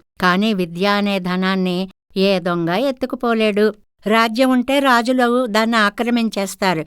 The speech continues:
విద్య అనేటువంటి దాన్ని ఏ రాజు తీసుకోలేడు, ఆక్రమించుకోలేడు. సోదరులు పంచుకుంటారు కదా ఆస్తిని,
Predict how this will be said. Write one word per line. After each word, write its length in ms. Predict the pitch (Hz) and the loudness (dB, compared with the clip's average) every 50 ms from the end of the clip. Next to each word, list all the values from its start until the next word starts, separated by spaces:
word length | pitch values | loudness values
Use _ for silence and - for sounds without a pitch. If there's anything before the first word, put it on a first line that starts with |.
| _ _ _ _ - | _ _ _ _ -4
విద్య 300 | 175 190 208 196 202 226 | 2 2 2 2 4 4
అనేటువంటి 720 | 247 262 262 240 240 233 233 226 226 220 220 214 214 208 208 | 4 4 4 4 2 2 0 0 -2 -2 -2 -2 -2 -2 -2
దాన్ని 340 | 196 202 196 208 220 214 190 170 | 0 2 2 2 2 0 0 0
ఏ 200 | 175 180 185 190 | 0 2 2 2
రాజు 340 | 180 185 180 180 180 180 214 | 2 2 0 0 0 0 -2
తీసుకోలేడు, 800 | 262 - 277 247 233 - - - 226 220 220 214 214 214 208 240 | -2 0 -2 -2 -2 -2 -2 0 0 2 2 2 2 2 2 2
ఆక్రమించుకోలేడు. 1200 | 311 359 320 269 - 254 247 254 262 254 247 247 - - 240 233 233 226 226 220 214 220 214 214 233 _ _ _ _ _ _ _ | 2 4 2 2 0 -2 0 0 0 0 0 -2 -2 -2 -2 0 0 0 0 0 0 0 0 -2 -4 _ _ _ _ _ _ _
సోదరులు 520 | - - - 254 262 262 262 294 277 302 294 | -6 0 2 2 4 4 4 2 2 2 0
పంచుకుంటారు 680 | - 277 262 262 247 - - 277 269 247 269 254 240 | 0 0 0 -2 -2 -2 -2 -2 0 0 0 -2 -2
కదా 260 | 226 - 226 214 233 240 | -2 -4 -2 0 2 4
ఆస్తిని, 680 | 226 214 214 220 - - - 240 233 214 185 170 | 4 4 4 2 -2 -4 -4 -2 0 0 0 -2